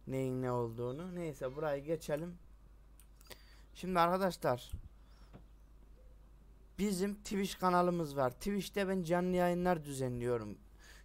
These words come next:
YouTube'da da yapıyorum fakat YouTube'da yapmayacağım. Twitch'ten bizi takip etmeyi unutmayın. Canlı yayınlarımıza katılmayı,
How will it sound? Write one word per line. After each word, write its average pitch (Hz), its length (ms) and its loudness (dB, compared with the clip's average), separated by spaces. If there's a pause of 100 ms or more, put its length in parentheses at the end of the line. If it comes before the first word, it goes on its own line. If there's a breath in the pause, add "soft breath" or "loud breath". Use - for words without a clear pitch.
YouTube'da 190 440 4
da 196 60 6
yapıyorum 135 500 4
fakat 170 420 -2
YouTube'da 175 420 -2
yapmayacağım. 131 600 0
Twitch'ten 190 720 -2
bizi 175 220 -4
takip 165 360 0
etmeyi 143 480 -2 (640 soft breath)
unutmayın. 139 680 0 (460 loud breath)
Canlı 190 320 6
yayınlarımıza 156 760 2
katılmayı, 151 800 0